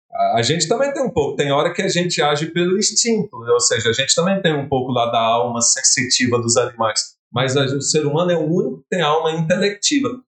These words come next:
E essa alma intelectiva, ela é formada por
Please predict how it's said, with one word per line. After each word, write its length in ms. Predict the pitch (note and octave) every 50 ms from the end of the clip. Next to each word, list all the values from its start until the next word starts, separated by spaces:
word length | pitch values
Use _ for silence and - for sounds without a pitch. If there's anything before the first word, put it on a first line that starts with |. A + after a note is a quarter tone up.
| _ _ -
E 80 | - C#3
essa 240 | E3+ F3+ - - F#3+
alma 200 | F#3 F#3+ F#3 F3+
intelectiva, 680 | F3 F3 F3 D#3+ D#3 D3+ D3 D#3 - - F#3 F#3 -
ela 140 | D#3+ D#3 E3
é 140 | D#3+ D#3+ D#3+
formada 600 | E3+ E3+ E3+ D#3 D3+ C#3+ C#3 C#3 C#3 C#3 C3+ -
por 320 | - C#3 C3+ C3+ B2+ -